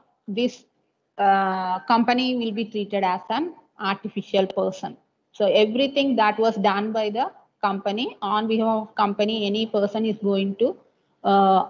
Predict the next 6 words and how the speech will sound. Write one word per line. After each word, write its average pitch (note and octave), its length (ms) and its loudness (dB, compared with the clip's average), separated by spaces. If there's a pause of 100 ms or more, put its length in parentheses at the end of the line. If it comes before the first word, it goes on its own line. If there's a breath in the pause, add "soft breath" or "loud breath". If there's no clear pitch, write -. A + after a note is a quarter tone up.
act, A3+ 420 2 (460 soft breath)
everything C4+ 680 0
will A#3+ 180 -4
be C4+ 180 -4 (400)
taken A#3 480 2
as, C#4 200 -6